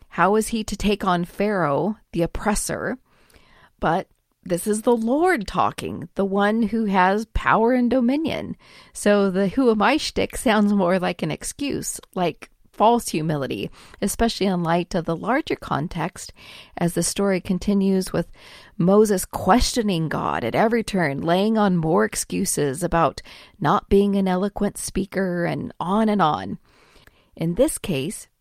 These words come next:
people are suffering and crying out. They're oppressed. And the focus is,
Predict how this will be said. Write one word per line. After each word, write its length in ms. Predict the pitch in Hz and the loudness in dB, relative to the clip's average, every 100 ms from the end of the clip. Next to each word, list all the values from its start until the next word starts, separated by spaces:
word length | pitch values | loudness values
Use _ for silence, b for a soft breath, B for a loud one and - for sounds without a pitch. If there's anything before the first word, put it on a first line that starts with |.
| _ - | _ -10
people 320 | 285 302 330 | -8 -4 -4
are 80 | 233 | -4
suffering 760 | 214 - 240 330 - 151 131 139 | -6 -6 -4 -4 -6 -8 -6 -8
and 140 | 156 | -8
crying 440 | - 180 254 208 - | -2 -2 0 -4 -4
out. 440 | 226 269 - - _ _ _ _ _ | -6 -6 -8 -20 _ _ _ _ _
They're 200 | - 226 | -2 -2
oppressed. 920 | - 190 - - 202 311 - - - - _ _ _ _ _ 185 | 0 -4 -6 -6 -4 -4 -4 -12 -14 -20 _ _ _ _ _ -4
And 80 | |
the 80 | 185 | -4
focus 420 | - 196 202 233 | -2 -4 -4 -6
is, 380 | 151 139 - - | -4 -4 -6 -14